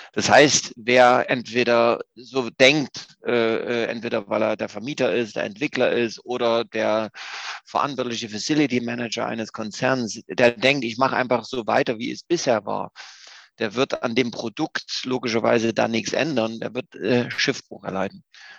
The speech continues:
Das heißt, das Büro muss einen Lockstoff haben, das Büro wird ein Lagerfeuer brauchen, das ist unsere These, äh, um in diesem Wettbewerb, äh, überhaupt noch, ähm,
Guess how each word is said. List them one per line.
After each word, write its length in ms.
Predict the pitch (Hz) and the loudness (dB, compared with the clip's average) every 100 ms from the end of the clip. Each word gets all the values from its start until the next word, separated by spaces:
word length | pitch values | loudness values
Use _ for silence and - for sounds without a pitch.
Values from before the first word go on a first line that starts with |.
| _ | _
Das 100 | - | 2
heißt, 220 | 120 - | 4 4
das 120 | 123 | -2
Büro 440 | - 110 117 151 135 | -2 -2 2 2 2
muss 300 | 131 131 117 | 0 -2 -2
einen 80 | |
Lockstoff 500 | 110 156 - 139 131 | 0 2 2 0 0
haben, 380 | 123 120 120 120 | 0 0 0 -4
das 140 | 110 - | -10 -12
Büro 460 | 110 107 113 110 | -10 -4 -2 -2
wird 240 | 110 113 - | -2 -2 0
ein 160 | 110 | 2
Lagerfeuer 640 | 110 117 156 135 - 123 117 | 4 6 4 2 0 0 0
brauchen, 380 | 104 117 117 113 | 0 -2 -2 -6
das 140 | 107 | -8
ist 140 | 107 | -10
unsere 400 | - 104 123 120 | -16 -8 0 0
These, 460 | 113 123 120 113 117 - - - - - - - | 2 4 4 4 0 -2 -12 -14 -18 -20 -20 -4
äh, 320 | 120 117 117 - | 0 2 0 -2
um 360 | 131 131 127 - - | -4 -2 -4 -8 -8
in 180 | 135 127 | -4 0
diesem 320 | 143 123 113 | 2 2 2
Wettbewerb, 720 | 127 - 135 117 117 120 - - - | 2 2 0 4 4 2 -2 -20 -10
äh, 200 | - 123 | -6 -4
überhaupt 640 | 120 - 113 110 135 _ | -6 -6 -4 0 -2 _
noch, 380 | 127 117 - - - | -6 -4 -6 -16 -6
ähm, 440 | - 117 113 110 | 0 2 2 -2